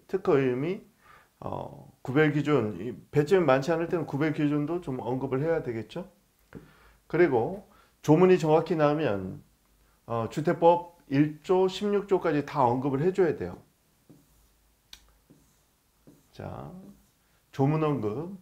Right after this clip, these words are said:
중요하다는 거 꼭 기억하세요. 조문은 무조건 우격 따짐으로 넣으세요. 다음, 어, 성립사 한계에서 법적 성질을 논의한 것 같은데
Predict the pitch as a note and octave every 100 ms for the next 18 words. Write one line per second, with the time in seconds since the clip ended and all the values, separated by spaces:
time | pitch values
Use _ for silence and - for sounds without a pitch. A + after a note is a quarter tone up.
0 | - B2+ C3 C3 C3 B2 C3 D#3+ D#3+ F#3
1 | F#3 C#3 A2 G2 - C3 F#3+ _ _ _
2 | _ _ - E3 F#3+ C3 C3+ G#3+ - -
3 | - G#3 G#3 G#3 - C3 E3 E3 E3 D3
4 | B2+ A2 F2+ F#2 F2+ G#2+ - _ _ _
5 | _ _ _ _ _ _ _ - - -
6 | _ _ _ _ _ _ - A#2+ F#2 E2+
7 | - _ _ _ _ _ _ _ _ _
8 | _ _ _ _ _ _ _ _ _ _
9 | - G#2+ G#2+ G#2 G2+ G2+ G#2 - - -
10 | - - G3 G#3 G#3+ G#3+ G#3 G3 F#3 G3
11 | F#3+ F#3 F3+ F3+ D3+ D#3 F#3 D#3 F#3+ F3
12 | E3+ C3 C#3+ D#3 D#3 D3 A#2+ - C#3+ D3+
13 | F2+ F#2